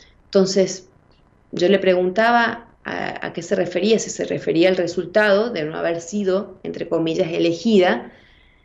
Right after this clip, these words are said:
y estar en el escenario mayor, eh, representando a esa provincia,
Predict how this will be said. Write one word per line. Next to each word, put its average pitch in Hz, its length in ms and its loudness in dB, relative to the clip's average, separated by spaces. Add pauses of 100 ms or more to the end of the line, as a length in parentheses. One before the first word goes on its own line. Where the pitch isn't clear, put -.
(240)
y 170 120 2
estar 202 300 4
en 180 260 -2
el 170 120 -2
escenario 170 500 -2
mayor, 180 640 0 (640)
eh, 160 920 -2 (420)
representando 180 1200 0
a 160 120 -6
esa 160 240 -8
provincia, 190 920 0